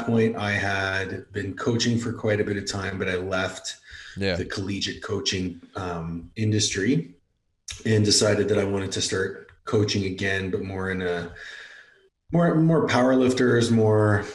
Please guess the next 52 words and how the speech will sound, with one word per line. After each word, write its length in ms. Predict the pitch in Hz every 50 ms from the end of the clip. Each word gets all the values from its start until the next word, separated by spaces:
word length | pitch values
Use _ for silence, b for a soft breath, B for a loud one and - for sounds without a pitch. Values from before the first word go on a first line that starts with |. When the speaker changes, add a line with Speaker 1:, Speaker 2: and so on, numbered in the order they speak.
| B B
Speaker 1:
I, 140 | 120 123 -
at 160 | 127 123 123
the 80 | - 143
time 260 | - 135 135 131 131
I 40 | 120
was 120 | 110 107
still 220 | - 117 110 104 -
coaching 360 | - - 107 92 101 107 101
a 40 | 92
few 220 | 98 - 110 98
pro 380 | - - - 101 95 92 92 92 90 -
athletes. 440 | 90 90 92 - - 95 92 92 98
I 60 | 87
have, 240 | 92 90 87 - - -
I 60 | 92
still 220 | - - - 95
have 140 | 92 90 90
a 60 | -
few, 380 | - - - 95 92 92 92 92
but, 360 | 90 - - - - - - -
uh, 180 | 92 87 87 85
Speaker 2:
Yeah. 140 | 92 107 101
Speaker 1:
mostly 240 | 90 87 - 98 85
strength 400 | - - - 98 90 90 87 -
athletes. 640 | 95 95 95 95 - 123 139 170 - - - - - B B B B B B B
Speaker 2:
Oh, 80 | 202 190
gotcha. 300 | 170 - 87 92 92 92
Speaker 1:
Um, 220 | 92 92 92 - - _ _ _ _ - - - -
and 260 | 120 113 107 107 -
kinda 220 | 131 120 120 120 113
did 200 | 113 117 110 -
that 160 | 110 107 107
on 120 | 110 107 104
the 80 | 98
side 500 | 90 - - - 104 101 101 98 107 120 120
while 140 | 107 101 98
I 60 | 95
had 180 | 92 98 95 92
a 40 | 87
full-time 560 | - - - - - - - 101 92 90 90
job. 520 | 87 90 80 78 98 147 165 165 - - b b b b b b b b b
And 240 | - 95 95 95 92
then, 380 | 92 92 92 92 90 92 92 92
uh, 400 | 90 87 87 87 87 87 90 92 92
just 320 | - 117 117 107 107 107
recently, 840 | 101 104 110 113 107 - - 107 95 - 104 98 98 104 127 135 127 -
actually, 440 | 92 101 104 101 - - 101 90 -
as 220 | 85 95 92 87 98
of 180 | 92 85 -
this 200 | 98 98 92 -
coming 380 | - - - 107 95 92 87 85
Friday, 680 | - - 104 92 92 90 85 87 85 87 95 107 107